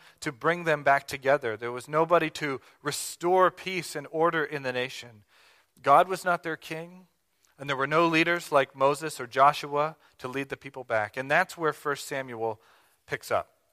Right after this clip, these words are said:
Israel is in shambles. And the question that readers would have in our minds is, how does Israel ever recover from this? How do they come back? It's clear that they need a king, but they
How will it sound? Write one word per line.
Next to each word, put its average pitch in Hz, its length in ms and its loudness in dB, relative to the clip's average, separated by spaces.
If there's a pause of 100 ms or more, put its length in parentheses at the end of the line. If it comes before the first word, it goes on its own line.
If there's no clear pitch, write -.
(680)
Israel 180 360 4
is 170 120 -2
in 165 80 -8
shambles. 117 680 -8 (360)
And 143 100 -12
the 143 40 -8
question 151 640 0 (120)
that 139 160 2 (120)
readers 175 400 0
would 143 100 -4
have 147 220 2
in 135 80 -4
our 127 120 -2
minds 143 340 0
is, 131 100 -12
how 185 180 -2
does 165 160 -8 (120)
Israel 151 380 -6
ever 151 220 -2
recover 147 460 -6
from 117 240 -18
this? - 360 -18 (480)
How 175 120 4
do 170 80 -6
they 151 140 -2
come 143 280 -6
back? 139 280 2
It's 160 160 -4
clear 233 380 2
that 143 160 -4
they 196 160 2
need 185 420 -4
a 143 80 -4
king, 113 340 -12
but 120 140 -8
they 175 240 2